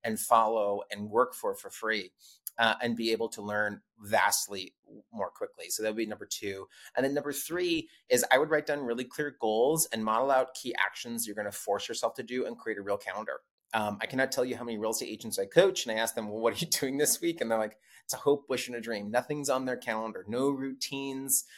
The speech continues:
no one's telling them what to do. There's no accountability. And so map out a calendar.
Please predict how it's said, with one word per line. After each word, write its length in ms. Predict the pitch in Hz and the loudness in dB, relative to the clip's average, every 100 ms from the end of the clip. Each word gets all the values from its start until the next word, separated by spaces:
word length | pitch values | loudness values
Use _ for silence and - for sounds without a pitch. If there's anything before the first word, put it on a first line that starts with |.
| - | -4
no 100 | 120 | 2
one's 240 | 131 139 - | 4 4 0
telling 280 | 131 127 127 | 0 0 0
them 160 | 120 | 2
what 160 | 120 120 | 0 0
to 100 | 113 | -4
do. 240 | 110 110 | 0 0
There's 140 | 107 107 | 0 0
no 160 | 110 | 0
accountability. 720 | 113 - 110 104 101 95 95 - - - 117 | 0 -2 -6 -4 -4 -4 -6 -14 -20 -6 0
And 120 | 117 | 4
so 280 | 110 104 - | 4 2 2
map 300 | 117 143 170 | 4 6 6
out 80 | 170 | 4
a 60 | |
calendar. 600 | 170 117 117 131 170 175 | 4 2 2 4 2 2